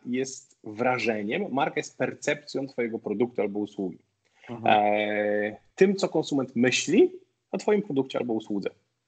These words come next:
Speaker 2: Aha.
Speaker 1: E, marka, czyli ten cały ogół skojarzeń, jest wywoływany przez tak zwany bodziec. Bodźcem może być logo, nazwa, e, i tak dalej. Czyli zobacz, bodźcem jest Ewa Chodakowska. Bodźcem jest, nie wiem, twarz Jurka Owsiaka,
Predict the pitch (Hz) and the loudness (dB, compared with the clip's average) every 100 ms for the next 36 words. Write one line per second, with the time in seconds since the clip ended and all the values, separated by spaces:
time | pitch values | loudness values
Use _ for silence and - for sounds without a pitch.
0 | - 104 107 110 107 107 - 117 143 196 | -16 -10 2 4 4 2 -2 4 4 4
1 | - 220 247 - _ _ _ _ - 135 | 4 4 4 -2 _ _ _ _ -2 2
2 | 143 - - - 165 147 156 151 143 127 | 2 0 -8 2 4 6 6 4 2 -4
3 | - 113 107 101 143 330 - _ _ 165 | -4 -4 -2 -2 0 0 -2 _ _ 0
4 | 202 208 208 190 156 160 180 - - 147 | 0 0 2 4 4 0 -4 -8 -10 -6
5 | 135 143 123 120 110 101 - - - _ | -2 0 4 4 4 2 -6 -12 -20 _
6 | _ _ - 170 185 - 190 180 180 _ | _ _ 4 6 6 2 2 2 0 _
7 | 127 139 107 90 196 - - 98 107 107 | 0 2 2 2 0 -2 -8 -4 0 0
8 | 95 104 98 - 101 110 110 110 98 107 | 0 -2 -2 -4 -4 -2 -2 -2 0 2
9 | 104 - _ _ - 95 92 127 123 117 | 0 -6 _ _ -4 -2 -2 0 2 4
10 | 101 95 - 131 123 107 160 165 - 156 | 4 2 -4 -2 -2 4 4 4 0 2
11 | 139 139 - - - 123 117 117 117 104 | 4 2 -4 -14 -2 0 2 0 0 -2
12 | - 92 - - - _ _ _ - 107 | -2 -6 -6 -10 -10 _ _ _ -16 4
13 | 143 165 - - 156 151 127 143 - 131 | 4 4 2 4 6 6 4 2 0 0
14 | 113 104 - 135 123 - 131 - - - | 0 0 2 2 4 4 4 4 0 0
15 | 107 - - | 0 0 -6